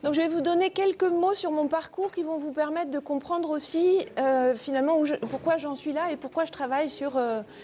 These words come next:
cette question de, des primo-entrants et de caractériser les pratiques d'études des primo-entrants. Donc, j'ai une formation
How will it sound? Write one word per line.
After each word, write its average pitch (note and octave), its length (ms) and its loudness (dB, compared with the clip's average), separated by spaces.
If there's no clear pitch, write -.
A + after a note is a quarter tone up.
cette D4+ 260 0
question E4 540 2
de, C#4 340 4
des C#4 160 0
primo-entrants D#4+ 880 0
et D#4 80 2
de D4 60 -6
caractériser C#4+ 720 -2
les E4+ 100 2
pratiques D4+ 440 0
d'études C#4 380 -2
des C#4+ 140 -2
primo-entrants. C4+ 640 0
Donc, C#4+ 340 0
j'ai D4+ 140 0
une D#4 120 2
formation F4 680 0